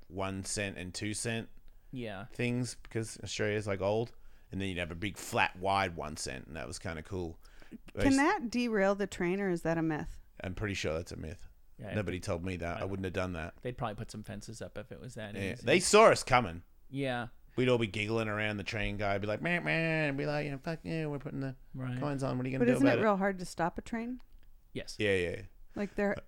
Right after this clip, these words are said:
Speaker 3: they're, um, honking at you to get out of the way.
Speaker 1: Yeah, probably. I got electrocuted down there, so I learnt my lesson.
Speaker 2: Mm.
Speaker 1: That was the end of my, 'cause I used to hang out down there all the time. Me and my
Speaker 2: Yeah.
Speaker 1: friends would do stuff down there.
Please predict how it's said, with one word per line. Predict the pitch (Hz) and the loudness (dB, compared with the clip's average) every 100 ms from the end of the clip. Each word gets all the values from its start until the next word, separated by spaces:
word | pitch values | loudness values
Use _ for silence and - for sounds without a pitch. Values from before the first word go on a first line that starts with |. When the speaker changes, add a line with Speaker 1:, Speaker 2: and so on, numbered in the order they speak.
| - - | -16 -10
Speaker 3:
they're, | 185 185 180 - | -4 -2 0 -2
um, | 160 151 143 185 - - - - | -2 -2 -2 -6 -10 -14 -18 -10
honking | 165 196 190 180 | -2 0 0 -2
at | 170 | -2
you | |
to | 160 | -2
get | 151 143 | -4 -4
out | 143 | -4
of | - | -6
the | |
way. | 82 160 - - | -6 -4 -2 2
Speaker 1:
Yeah, | 107 98 | 2 2
probably. | 101 82 82 87 - - | 0 -2 -6 -8 -6 4
I | |
got | 190 185 | 10 10
electrocuted | 123 135 123 110 95 87 | 10 6 2 -2 -2 0
down | 95 92 | 0 0
there, | 92 | -2
so | 92 107 | 2 4
I | |
learnt | 117 117 92 | 4 2 0
my | |
lesson. | 92 95 - 92 95 - | -2 -2 -4 -6 -10 -10
Speaker 2:
Mm. | 139 135 | -8 -4
Speaker 1:
That | 127 113 | 2 2
was | 110 101 | 2 0
the | 104 101 | 0 0
end | 107 | -2
of | 101 95 | -2 -2
my, | 101 98 90 90 76 - | -2 -2 -2 -4 -8 -4
'cause | 113 113 | -2 2
I | |
used | 123 | 0
to | 110 | 0
hang | 110 104 | -2 0
out | 107 | 0
down | 104 101 | 0 -2
there | 95 | -2
all | 95 | -2
the | 90 | -2
time. | - 95 90 - - | -2 -4 -4 -6 -10
Me | 92 | -4
and | 95 | -2
my | - | -2
Speaker 2:
Yeah. | 127 | 0
Speaker 1:
friends | 98 95 | -2 -2
would | 90 82 - - | -6 -10 -14 -8
do | 90 | -6
stuff | 90 - 78 - | -6 -4 -6 -6
down | 80 73 | -8 -6
there. | 80 | -8